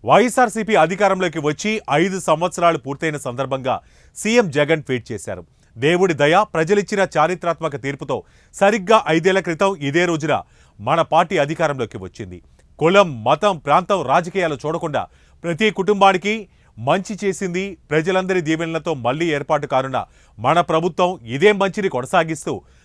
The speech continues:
రాష్ట్ర సమగ్రాభివృద్ధి దిశగా మరిన్ని అడుగులు ముందుకేస్తుందంటూ జగన్ ట్వీట్లో పేర్కొన్నారు.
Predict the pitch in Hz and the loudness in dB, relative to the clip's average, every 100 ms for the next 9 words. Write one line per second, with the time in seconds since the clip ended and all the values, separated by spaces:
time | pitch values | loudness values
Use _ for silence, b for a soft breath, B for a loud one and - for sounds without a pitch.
0 | b 117 175 - 202 170 180 175 175 170 | b 4 4 4 -2 0 -2 0 0 0
1 | 151 147 139 135 143 131 104 139 170 160 | -4 -6 -6 -6 -2 -2 0 -2 -2 -6
2 | 120 135 143 117 113 135 143 - 123 113 | -6 -6 -6 -8 -10 -10 -10 -10 -10 -8
3 | 101 95 - _ _ _ _ _ _ - | -8 -12 -12 _ _ _ _ _ _ -6
4 | 135 180 190 175 - 160 - 135 104 98 | -2 0 -2 -6 -4 -4 -4 -6 -6 -12
5 | - 90 85 | -12 -14 -16